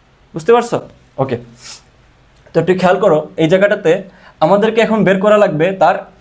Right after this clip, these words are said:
গড় যেই সরণটুকু, ভর কেন্দ্রের গড় যেই সরণটুকু। তাহলে এখন এই যে তোমার উপরের অংশটুকু আছে, h by four অংশ, তাই না? তাহলে h by four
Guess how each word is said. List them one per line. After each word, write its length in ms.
গড় 240
যেই 200
সরণটুকু, 460
ভর 220
কেন্দ্রের 360
গড় 140
যেই 180
সরণটুকু। 440
তাহলে 220
এখন 180
এই 140
যে 80
তোমার 240
উপরের 300
অংশটুকু 320
আছে, 160
h 120
by 100
four 140
অংশ, 120
তাই 140
না? 60
তাহলে 160
h 20
by 120
four 160